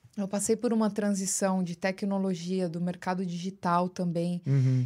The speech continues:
Speaker 1: no trezentos e sessenta. Então, ah, eu falo, hoje eu, eu tenho trinta anos e eu tenho uma experiência, porque eu consegui pegar um pouquinho dos dois universos. Então,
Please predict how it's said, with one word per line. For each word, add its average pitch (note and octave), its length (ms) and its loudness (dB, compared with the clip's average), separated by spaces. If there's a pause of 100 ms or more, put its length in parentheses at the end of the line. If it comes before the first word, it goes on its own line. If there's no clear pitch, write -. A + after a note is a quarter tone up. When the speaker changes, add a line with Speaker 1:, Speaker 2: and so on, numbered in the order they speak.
(120)
Speaker 1:
no F#3 260 4
trezentos A3 460 4
e B3+ 80 -2
sessenta. F#3 640 0
Então, G#3+ 800 2
ah, F3+ 420 -2
eu F#3 120 -4
falo, F#3 440 -4 (120)
hoje F3+ 280 -4
eu, F#3 320 -6
eu F#3+ 140 -8
tenho F#3 260 -4
trinta F#3+ 380 -4
anos F#3 340 -2
e F#3+ 40 -2
eu F#3 80 -2
tenho F#3+ 240 -2
uma F#3 120 0
experiência, F#3 800 -2 (420)
porque F#3+ 200 -4
eu G3 80 2
consegui A3+ 520 0
pegar A3+ 240 0
um A3+ 80 0
pouquinho A3 340 -2
dos G#3 180 0
dois G3+ 280 0
universos. F3+ 640 0
Então, F#3 500 -2